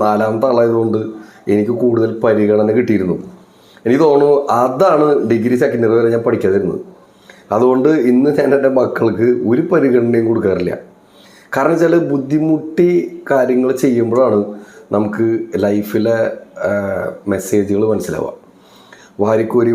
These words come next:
വാങ്ങി കൊടുക്കുക, അല്ലെങ്കിൽ സാധനങ്ങൾ കുറേ വാങ്ങി കൊടുത്തതുകൊണ്ട്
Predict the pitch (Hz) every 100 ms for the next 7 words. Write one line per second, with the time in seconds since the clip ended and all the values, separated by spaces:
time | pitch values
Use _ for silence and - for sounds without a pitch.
0 | 113 107 104 104 98 98 95 92 - -
1 | - - 95 104 107 107 107 - 107 107
2 | 110 107 113 110 110 104 104 110 110 -
3 | 104 104